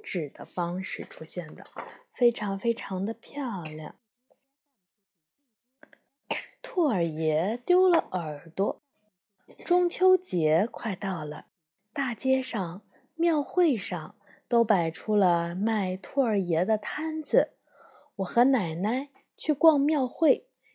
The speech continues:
真想买一个兔儿爷。我看着摊上的兔儿爷，想挑一个我最喜欢的，我都挑花了眼了。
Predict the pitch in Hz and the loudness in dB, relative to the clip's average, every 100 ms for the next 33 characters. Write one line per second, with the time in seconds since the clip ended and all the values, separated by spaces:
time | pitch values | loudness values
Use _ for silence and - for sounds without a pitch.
0 | _ - 359 392 - 226 220 214 175 170 | _ 0 2 2 0 -2 0 0 0 -2
1 | 190 214 202 - 220 185 170 175 156 - | 0 2 0 0 0 0 2 0 0 -4
2 | _ - - _ _ _ _ _ _ - | _ -20 -20 _ _ _ _ _ _ -20
3 | - - - - 208 196 - 262 240 214 | -20 -20 -12 2 4 4 0 2 4 6
4 | 196 190 196 - 285 294 285 262 214 202 | 6 4 2 -4 -2 -2 -2 -2 -2 -2
5 | - 254 208 190 175 190 233 _ _ - | -2 -2 0 2 2 0 -4 _ _ -20
6 | _ - 170 175 - 202 202 196 - 202 | _ -4 -4 -2 0 2 2 0 2 4
7 | 196 190 185 - 392 339 - - 170 160 | 4 4 2 2 2 2 -2 -4 -2 -2
8 | - 185 180 165 - _ _ _ - - | -2 -4 -2 -4 -8 _ _ _ -20 -12
9 | - 240 226 285 285 294 - 330 330 - | 0 2 8 8 8 4 0 -4 -2 -2
10 | 349 339 277 202 196 151 151 170 208 | 0 2 2 4 2 2 -4 -2 -2